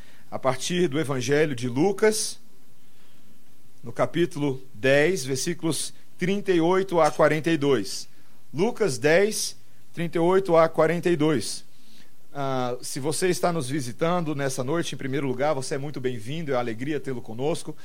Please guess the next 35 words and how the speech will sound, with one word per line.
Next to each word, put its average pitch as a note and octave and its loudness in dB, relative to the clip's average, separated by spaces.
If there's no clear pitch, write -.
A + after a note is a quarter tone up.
Ah, A#2+ -2
tenho C#3+ -2
visto, C#3 0
ah, C#3 0
que B2+ -4
cada F3 2
semana D#3+ 0
a - 2
igreja D3 0
está E3 0
mais D#3+ 0
cheia, B2+ 0
e A#2 -8
por B2 -2
isso C3+ -2
a C#3+ -2
necessidade C3 -2
de B2+ -4
um C3+ -6
novo B2+ 2
local. B2 -2
É G#2 -4
uma B2 0
alegria D3 2
tê-lo D3+ -2
conosco, D3 -2
espero D#3 -2
que C3+ -10
você C#3 -4
possa - -2
ser D#3 -2
abençoado D3 0
em D3 -4
nosso C#3+ -4
meio B2 2